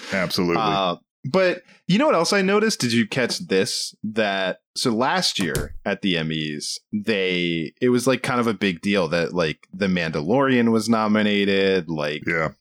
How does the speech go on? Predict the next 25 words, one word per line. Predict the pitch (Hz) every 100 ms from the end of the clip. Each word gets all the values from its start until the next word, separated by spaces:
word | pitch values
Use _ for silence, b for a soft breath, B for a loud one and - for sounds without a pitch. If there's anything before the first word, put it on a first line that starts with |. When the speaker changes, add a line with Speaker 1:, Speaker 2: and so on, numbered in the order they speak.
| _
Speaker 2:
the, | 110 117 101 90 90 147
the | 156
idea | 143 135 143 131
of, | 120 123 101 -
'cause | 175
I | 143 170
think | 214
WandaVision | 147 208 170 85 82 85
was | 80 -
too. | - 117 73
So | - 131
it | 113
was | 113 -
like, | 110 101 92 - _ _ _ _
"Oh, | 180
these | 156 131
Marvel | 131 151 151 95
shows, | - 87 80
these | 98
Disney | - 131 131 107
shows, | 85 95 76 76 71 - _ _ _ -
like, | 107 95
we | 110
like | 107 147 151
them." | 131